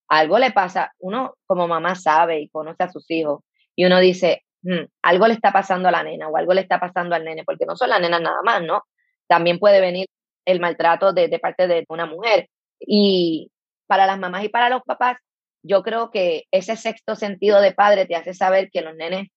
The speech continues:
algo está pasando, su ánimo ya no es el mismo, el rendimiento de la escuela ya no es el mismo, en la casa está un poquito más malcriado,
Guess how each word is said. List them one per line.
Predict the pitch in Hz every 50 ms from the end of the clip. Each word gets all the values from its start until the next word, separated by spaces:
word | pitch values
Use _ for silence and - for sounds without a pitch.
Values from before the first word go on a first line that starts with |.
| _ _ _ _ _ _
algo | 190 202 208 196 185 185
está | 185 185 180 170
pasando, | - 165 156 - 156 151 151 147 147 -
su | _ 190 185 175
ánimo | 175 175 180 180 180 175
ya | 170 170
no | 165 165
es | 170 165
el | 147 151
mismo, | 175 196 208 214 214 202 190 190 190 185 185 - _ _ _
el | - 180 185 180
rendimiento | 180 180 175 165 170 165 170 175 175 170 185
de | 175
la | 175 175
escuela | 170 - - 180 175 170 160
ya | 165 160
no | 160
es | 165 160 143
el | 147
mismo, | 170 190 208 214 202 190 180 180 180 - _ _ _ _ _ -
en | 202 202 185
la | 180 170 165 -
casa | 180 180 185 185 - 190
está | 180 - 196 185
un | 185 180
poquito | 175 180 - 180 180 185 180 165
más | 170 170 175 180 180 180 175 180 _ _ _ _ _ _ _
malcriado, | - 185 180 175 180 175 156 151 165 190 202 208 202 202 202 190 190 190 180 180 185 180 180 185